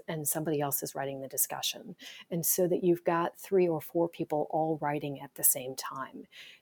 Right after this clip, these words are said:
The reason I do that is because I think that when you look at a blank piece of paper, people struggle with writing, and that to write the whole paper, they get very kind of like, "Oh, I just can't, I, I can't sit down and make myself do it."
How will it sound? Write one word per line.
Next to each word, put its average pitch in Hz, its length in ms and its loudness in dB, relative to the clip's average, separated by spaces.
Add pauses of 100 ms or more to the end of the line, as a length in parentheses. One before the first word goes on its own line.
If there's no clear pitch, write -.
(280)
The 190 100 6
reason 220 580 6
I 180 120 6
do 160 220 4
that 147 320 0
is 156 180 0
because 165 840 0 (760)
I 165 100 -4
think 233 380 0
that 196 260 0
when 175 180 0
you 170 140 4
look 185 260 2
at 208 120 0
a - 20 2
blank 170 380 -2
piece - 240 -4
of 156 100 -8
paper, 185 380 2
people - 260 -2
struggle 160 500 2
with 147 260 -4 (100)
writing, 151 440 -2 (400)
and 185 160 4
that 170 180 6
to - 120 0
write 175 240 8
the 165 80 -2
whole 151 160 2
paper, 165 480 4
they 151 140 -2
get 151 260 0 (100)
very 151 460 0
kind 147 180 -8
of 143 160 -6 (160)
like, 160 200 -14
"Oh, 147 60 -6
I - 180 -4
just - 140 0
can't, - 280 -6 (180)
I, 180 180 0
I 151 40 -6
can't - 240 -4
sit 156 100 -2
down 156 160 -2
and 147 80 -2
make 143 140 -6
myself 143 320 -2
do 226 180 8
it." 143 140 -2